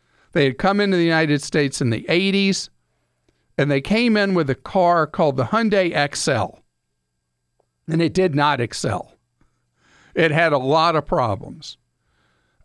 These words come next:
And so when they wanted to reestablish their brand, which had,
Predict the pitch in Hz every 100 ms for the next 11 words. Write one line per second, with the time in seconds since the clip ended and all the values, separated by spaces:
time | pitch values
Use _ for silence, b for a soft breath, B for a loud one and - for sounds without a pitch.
0 | - 147 143 135 185 156 143 139 147 175
1 | 240 240 220 _ _ _ _ _ _ _
2 | _ _ 151 151 185 185 143 127 160 190
3 | 165 - 170 165 165 147 127 - - _
4 | 131 120 135 185 220 156 139 135 156 131
5 | 135